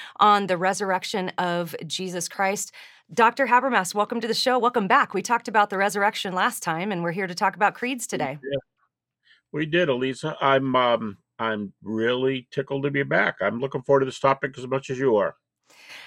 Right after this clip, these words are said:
Speaker 1: Yeah, well, you know, I think when many Christians think about creeds, they think Apostles' Creed, they think Nicene Creed. But when we're talking about early creeds, we're talking about something that comes long before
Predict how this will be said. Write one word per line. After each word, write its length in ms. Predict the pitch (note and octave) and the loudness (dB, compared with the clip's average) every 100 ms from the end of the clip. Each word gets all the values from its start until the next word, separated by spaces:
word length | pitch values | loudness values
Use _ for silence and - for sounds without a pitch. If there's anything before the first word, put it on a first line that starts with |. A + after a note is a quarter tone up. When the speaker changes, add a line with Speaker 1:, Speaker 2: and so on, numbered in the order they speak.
| - | -10
Speaker 1:
Yeah, 200 | A#3 D#4 | 0 0
well, 180 | D#4+ D#4+ | 2 0
you 160 | D4 F4 | 0 2
know, 100 | F#4 | 0
I 60 | |
think 240 | F4+ G4+ - | 0 -4 0
when 180 | A4 | 2
many 220 | C4 B3 B3+ | 2 0 -2
Christians 560 | - G#3 - G3+ F#3+ | -4 -4 -4 -6 -6
think 220 | - G#3 | -6 -4
about 320 | A3+ F3+ E3+ - | 0 0 0 -2
creeds, 480 | - F3 F#3+ E3 | -6 -4 -4 -6
they 160 | - F3+ | -6 -6
think 480 | F3 F#3 E3+ E3+ - - | -4 -4 -4 -6 -12 -10
Apostles' 600 | - C4 B3+ - A#3+ - | -2 0 0 -2 -4 -6
Creed, 480 | - A3 G#3 G3 | -6 -4 -2 -4
they 120 | F3 E3 | -6 -6
think 340 | E3+ D#3 - | -6 -8 -4
Nicene 540 | G3+ A3 G#3+ A3 G#3 | -2 -2 -2 -6 -6
Creed. 400 | G3 G#3+ G3 F#3+ - - - _ _ | -6 -6 -4 -6 -10 -20 -20 _ _
But 300 | A#3+ A3 - | 4 4 2
when 200 | G#3 A3 | -4 -2
we're 160 | A3 G4+ | 0 0
talking 380 | - C4 A#3+ G#3 | 2 0 2 0
about 240 | F#3 F#3 | 2 2
early 240 | G3 G3 E3 | 0 -4 -6
creeds, 400 | - A3 E3+ E3 | -4 -4 -4 -4
we're 140 | A#3 | -4
talking 340 | - D#4+ B3 G#3 | 0 -2 0 -2
about 240 | E3+ - | -2 -2
something 640 | - F#3+ F3 F3 E3+ - | -4 -6 -4 -4 -4 -4
that 180 | F3+ - | -4 -4
comes 460 | - F#3 F3 E3 - | -2 -2 -2 -6 -8
long 560 | F3 F3 G3 G3 F3 | -8 0 2 2 0
before 600 | E3+ D#3 - D#3 A2 E3+ | -6 -8 -6 -4 -4 -6